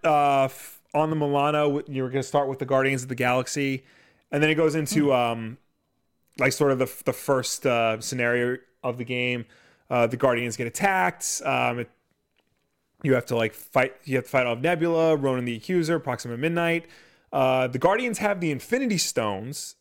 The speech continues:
Speaker 1: so it's a fight between the two teams to, you know, keep the Infinity Stones safe. Uh, then the next chapter is on Earth, and there's a prison break at the raft. Um, and then it goes into, like,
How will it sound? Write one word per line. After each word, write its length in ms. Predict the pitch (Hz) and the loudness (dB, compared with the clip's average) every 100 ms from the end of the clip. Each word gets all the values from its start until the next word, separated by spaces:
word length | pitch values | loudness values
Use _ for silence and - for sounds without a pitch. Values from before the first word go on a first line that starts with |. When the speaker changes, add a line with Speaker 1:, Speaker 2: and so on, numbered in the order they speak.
| - | -8
Speaker 1:
so 300 | - 139 131 | 0 2 2
it's 220 | 127 - | -2 -6
a 100 | 139 | -6
fight 300 | - 147 135 | 0 0 0
between 560 | 139 - 143 135 127 131 _ - | -6 -6 -6 -6 -8 -12 _ -8
the 80 | 135 | -8
two 220 | - 135 | -4 -8
teams 480 | - - 135 120 - | -8 -10 -8 -8 -8
to, 400 | 131 123 117 117 - | -6 -4 -6 -8 -10
you 80 | 131 | -10
know, 80 | 110 | -8
keep 220 | 131 - | -10 -10
the 80 | 117 | -10
Infinity 380 | 113 156 135 | -4 -2 -2
Stones 320 | 110 120 107 - | -6 -10 -10 -10
safe. 420 | 110 107 120 _ _ - - - _ _ | -10 -10 -12 _ _ -20 -20 -20 _ _
Uh, 360 | 147 131 127 127 | 2 4 4 2
then 240 | 131 160 | 2 2
the 80 | 156 | 2
next 200 | 151 - | 0 0
chapter 380 | 175 143 135 143 | 0 0 0 0
is 460 | 123 110 - - - | 0 -4 -10 -12 -6
on 220 | 127 127 | -4 0
Earth, 340 | 220 233 214 160 | 0 0 -2 -4
and 80 | 127 | -4
there's 120 | 117 | -4
a 60 | |
prison 260 | - 196 190 | 0 0 0
break 180 | 185 160 | -2 -4
at 80 | 123 | -6
the 60 | |
raft. 500 | 127 175 190 185 - _ _ _ _ _ | 0 2 2 -2 -8 _ _ _ _ _
Um, 400 | 135 131 135 135 - | 0 2 2 -2 -4
and 120 | 160 | 0
then 100 | 240 | 0
it 80 | 233 | 2
goes 260 | 233 214 - | 2 2 -2
into, 680 | 175 170 - 175 160 143 | -2 -2 0 2 4 2
like, 340 | 131 131 - | 0 -2 -4